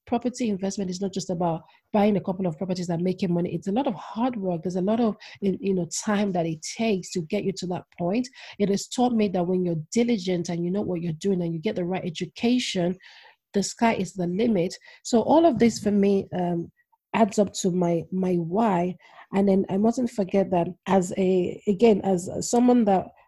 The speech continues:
once w-, always wanted to have a big family as well. I've always wanted to have a big family. I've always said to anyone that cared to listen that I wanted to have six children. And I, I realized that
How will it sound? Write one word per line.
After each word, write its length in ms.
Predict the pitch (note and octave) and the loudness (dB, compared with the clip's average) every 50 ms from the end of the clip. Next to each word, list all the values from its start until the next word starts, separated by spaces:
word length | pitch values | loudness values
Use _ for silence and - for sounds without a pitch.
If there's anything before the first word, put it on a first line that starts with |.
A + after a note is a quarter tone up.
| _ _ _ - | _ _ _ -2
once 440 | F3 F3+ G#3 A#3 A#3+ A#3+ - - - - | 2 4 6 6 6 6 4 0 -6 -4
w-, 160 | F#3 F#3+ F#3+ | -2 0 0
always 400 | F3+ E3 F#3+ A#3 B3+ A#3+ A3 - | 2 6 6 8 8 8 6 6
wanted 240 | G3 G#3+ A3 A3+ A3 | 4 4 4 4 2
to 100 | - G3+ | 2 2
have 100 | F#3+ F3 | 2 2
a 60 | F3 E3+ | 2 0
big 240 | D#3 F3 G3 F#3 - | 2 2 0 0 0
family 580 | - - A3+ G3+ G#3+ G#3+ G#3 F#3+ F3+ F#3 - | -6 -2 0 0 2 2 2 0 0 0 -2
as 160 | - E3 - - | -4 -8 -6 -4
well. 140 | F#3+ F3+ | -2 -2
I've 100 | E3+ F3 | -2 -2
always 260 | - G3+ B3 C4+ A#3+ G3+ | 0 2 2 2 2 2
wanted 200 | G3+ F#3+ F#3+ F#3 | 0 0 0 -2
to 100 | - F3 | -4 -6
have 140 | F3 F3 | -4 -4
a 40 | F3 | -6
big 220 | D#3 D#3 F3+ D#3+ - | -4 -4 -6 -6 -6
family. 300 | - F#3+ F3 E3+ F3+ E3+ | -6 -6 -4 -2 -2 -2
I've 60 | D#3 - | -2 0
always 260 | F#3 G#3+ A#3 A3 A3+ | 0 2 2 2 0
said 120 | G#3 F#3 - | -2 -6 -6
to 140 | - - F#3 | -6 -6 -4
anyone 220 | F#3+ G3 F#3 E3+ | -2 0 0 0
that 180 | F3 E3 D#3+ - | -2 -4 -6 -4
cared 180 | - F#3+ E3+ - | -2 -2 -2 -2
to 80 | - F3 | -4 -4
listen 360 | E3 F3 F#3+ F#3 - F3 E3+ | -2 -2 -2 -2 -4 -6 -6
that 100 | E3 E3+ | -4 -4
I 60 | E3 E3 | -4 -2
wanted 240 | F3 G3 G3 F#3 | -2 -2 -2 -2
to 100 | - G3 | -2 -4
have 100 | F3+ D#3+ | -6 -6
six 400 | - - - - - - - - | -6 -10 -10 -12 -10 -10 -14 -14
children. 600 | - - - G3 F#3+ G3 F3+ F3+ E3+ D#3 C#3+ F#3 - _ - - - - - - - | -12 -6 -2 0 0 0 0 0 -2 -2 -2 -4 -8 _ -20 -20 -20 -20 -14 -4 -2
And 120 | G3 G3 | 0 2
I, 140 | F#3 F#3+ F#3+ F#3 - - | 2 2 0 0 -2 -4
I 60 | - | -4
realized 540 | G3 F#3 G3 B3 C4+ B3+ A3 F#3 F3+ D#3+ - F#3 | -2 0 2 2 2 4 4 4 2 2 0 0
that 180 | E3+ E3 - | -2 -2 -2